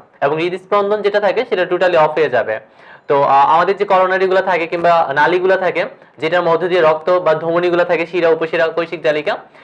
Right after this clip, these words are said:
যেগুলোর মধ্য দিয়ে কি হবে? রক্তগুলো ট্রান্সফার হবে। তো ওই ক্ষেত্রে দেখে গেছে যে এগুলো যদি ব্লক হয়ে যায়, তো এই ব্লকেজটা কিন্তু এই অ্যানজিওগ্রাফির মাধ্যমে জানা যায় এবং সেখানে কিন্তু একটা হার্ট স্ট্রোক কিংবা হার্ট অ্যাটাকের একটা ঝুঁকি থাকে। তারপরে তুমি দেখো ধমনী প্রসারিত হলে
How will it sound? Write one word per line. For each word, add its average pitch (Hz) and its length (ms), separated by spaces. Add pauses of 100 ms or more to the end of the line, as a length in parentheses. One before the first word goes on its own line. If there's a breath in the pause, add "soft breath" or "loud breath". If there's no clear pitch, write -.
(180 loud breath)
যেগুলোর 165 320
মধ্য 170 240
দিয়ে 196 140
কি 196 140
হবে? 185 200 (180)
রক্তগুলো 170 420
ট্রান্সফার 175 440
হবে। 180 220 (360 loud breath)
তো 156 100
ওই 165 180
ক্ষেত্রে 214 380
দেখে 202 240
গেছে 208 220
যে 208 80
এগুলো 196 180
যদি 190 180
ব্লক 147 340
হয়ে 175 220
যায়, 107 200 (280 loud breath)
তো 156 60
এই 160 100
ব্লকেজটা 160 560
কিন্তু 190 220
এই 165 160
অ্যানজিওগ্রাফির 156 580
মাধ্যমে 156 320
জানা 131 240
যায় 104 160 (120)
এবং 147 180
সেখানে 175 320
কিন্তু 180 200
একটা 185 200 (320 loud breath)
হার্ট 143 300
স্ট্রোক 180 320
কিংবা 170 240
হার্ট 156 240
অ্যাটাকের 160 360
একটা 160 180
ঝুঁকি 156 280
থাকে। 107 340 (500 soft breath)
তারপরে 185 280
তুমি 226 160
দেখো 190 240 (360 loud breath)
ধমনী 170 320
প্রসারিত 190 420
হলে 120 300